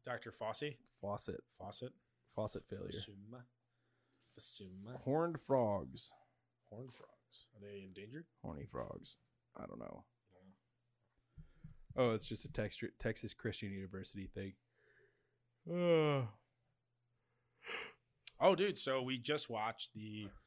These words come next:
Speaker 1: uh, the Hate five six video
Speaker 2: Yeah.
Speaker 1: of Show Me the Body. And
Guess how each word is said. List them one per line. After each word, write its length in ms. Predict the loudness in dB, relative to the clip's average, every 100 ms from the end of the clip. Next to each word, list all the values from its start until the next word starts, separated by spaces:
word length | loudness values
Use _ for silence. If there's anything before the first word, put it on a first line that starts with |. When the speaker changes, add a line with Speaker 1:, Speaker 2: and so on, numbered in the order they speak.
| _ _ _ _ _ _ _ -4
Speaker 1:
uh, 540 | 0 0 -2 -4 -8 -10 -18 _ -6
the 40 |
Hate 200 | -4 -2
five 180 | -4 -4
six 220 | -6 -6
video 440 | -8 -6 -6 -6 -6
Speaker 2:
Yeah. 460 | -2 4 6 6 4
Speaker 1:
of 100 | 2
Show 140 | -2
Me 120 | -2 0
the 60 |
Body. 360 | 0 0 -2 -12 _ _ _ _ _ _ _ _ _ -8
And 760 | -6 -6 -8 -8 -10 -12 -14